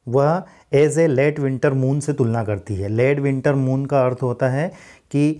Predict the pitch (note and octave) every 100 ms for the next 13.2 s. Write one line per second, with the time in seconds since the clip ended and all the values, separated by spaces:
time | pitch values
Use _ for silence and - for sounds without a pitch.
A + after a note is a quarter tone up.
0 | - - - - A#2 B2+ D3 D3 C#3 D#3
1 | C#3+ C#3 C#3+ C#3 C3+ C#3+ C3+ C3+ C3+ E3+
2 | C#3+ C#3 C#3+ D3 F#3 - B2+ - D#3+ C#3+
3 | D3+ B2 B2 C#3+ - A2 E2+ - B2 B2
4 | B2 A2 G#2 F2+ - A#2 A#2+ C3 D3+ D3
5 | D3 C#3+ D3 D#3 C3 G#2+ C#3 B2+ G#2+ G#2
6 | - F#2+ F#2 E2 _ _ - D#3 A2+ -
7 | - - C#3+ - F#3+ A#3+ - - _ _
8 | _ _ _ _ _ _ C3+ D3 C#3+ D#3+
9 | C3 B2+ D3 D3+ - B2+ B2 A#2 C#3 -
10 | B2+ B2 C3+ D#3 - - - C3+ C3+ C3+
11 | - _ B2+ - C#3 A#2+ A2 B2 A#2+ C3+
12 | A#2 G#2+ A2+ - - A2 C3 C3 C3 D3
13 | C#3+ A#3